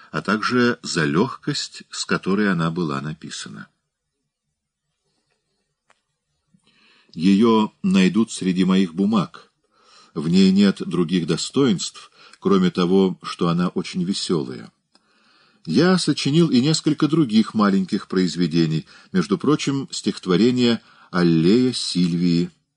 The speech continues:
по названию одной из аллей парка, тянувшегося вдоль берега Шера. "Аллея Сильвии" —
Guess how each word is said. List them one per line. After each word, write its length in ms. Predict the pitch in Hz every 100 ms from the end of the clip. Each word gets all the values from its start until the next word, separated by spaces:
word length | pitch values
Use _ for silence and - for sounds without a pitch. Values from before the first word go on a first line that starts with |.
| _ _ _ _ _
по 120 | - 80
названию 680 | 73 69 90 98 104 107
одной 380 | 92 71 76 90
из 260 | - 90 78
аллей 380 | 76 76 85 76
парка, 600 | - 90 104 - 139 139 _ _ _ _
тянувшегося 800 | 185 165 208 - 123 123 - 110
вдоль 320 | 71 87 101
берега 640 | 80 82 76 69 80 80 - _
Шера. 580 | - - 80 67 - 57 _ _ _ _ _ _ _ _ _ _ _ _ _ _ _ _ - -
"Аллея 440 | 85 82 80 76 73
Сильвии" — 580 | - 123 135 127 131